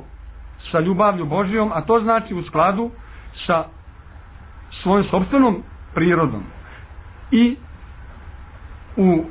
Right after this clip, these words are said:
Novom Zavetu, u priči o bludnoj sinu, to sam prošli put govorio,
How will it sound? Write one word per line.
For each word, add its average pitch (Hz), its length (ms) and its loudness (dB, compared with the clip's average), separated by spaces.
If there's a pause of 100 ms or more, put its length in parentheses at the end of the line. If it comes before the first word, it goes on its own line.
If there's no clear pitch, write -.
(120)
Novom 226 460 4
Zavetu, 214 460 2
u 175 60 -2
priči 196 400 0
o 180 60 2
bludnoj 175 360 4
sinu, 214 260 2
to 185 180 2
sam 170 140 -4
prošli 175 320 0
put 165 260 0
govorio, 185 540 4